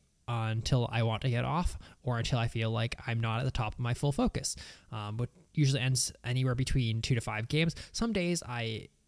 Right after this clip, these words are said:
ge-, uh, can get up to <laughs> nine games with breaks, of course. That's a lot. Uh, I do minimal reviewing as well. If there are things that I want,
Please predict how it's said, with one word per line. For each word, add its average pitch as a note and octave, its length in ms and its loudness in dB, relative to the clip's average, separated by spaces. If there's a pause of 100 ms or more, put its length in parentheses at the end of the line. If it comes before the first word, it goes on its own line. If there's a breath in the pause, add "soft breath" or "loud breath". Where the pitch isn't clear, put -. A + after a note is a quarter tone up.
(360)
ge-, D3 160 -2
uh, A#2+ 360 0
can A#2+ 260 4
get B2+ 260 0
up A#2+ 240 -2
to C3 180 4
<laughs> C3 140 4
nine F#3 140 8
games G#2+ 260 0
with A#2+ 140 -2
breaks, A#2+ 240 -4
of - 80 -8
course. A#2 200 -8
That's - 140 0
a C3 60 4
lot. - 400 2 (280 loud breath)
Uh, G#2+ 380 2
I C#3 160 6
do E3+ 140 6
minimal D3 360 4
reviewing C3 380 4
as - 140 0
well. G#3+ 240 2 (200 loud breath)
If C#3 200 2
there C3 240 2
are A#2 40 0
things A#2+ 340 0
that A#2+ 120 0
I A2+ 140 0
want, A2+ 220 -2